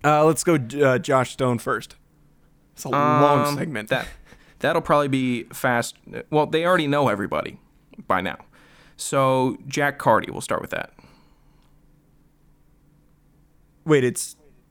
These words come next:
Speaker 1: it's Jack O'Mara and Nick Carty, one four. Um,
Speaker 2: Mm-hmm.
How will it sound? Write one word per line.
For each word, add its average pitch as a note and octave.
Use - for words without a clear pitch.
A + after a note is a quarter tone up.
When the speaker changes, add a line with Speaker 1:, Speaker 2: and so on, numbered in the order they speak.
Speaker 1:
it's C3
Jack D3
O'Mara C#3
and B2
Nick B2
Carty, C3+
one C3
four. C3
Um, C#3
Speaker 2:
Mm-hmm. -